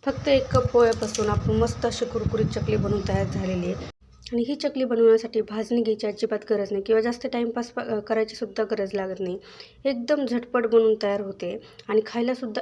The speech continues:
एकदम चविष्ट लागते. चला तर लगेच आपण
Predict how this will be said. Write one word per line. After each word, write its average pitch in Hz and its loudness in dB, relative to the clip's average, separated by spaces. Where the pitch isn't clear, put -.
एकदम 233 0
चविष्ट 214 0
लागते. 190 -8
चला 262 2
तर 254 0
लगेच 233 0
आपण 220 -2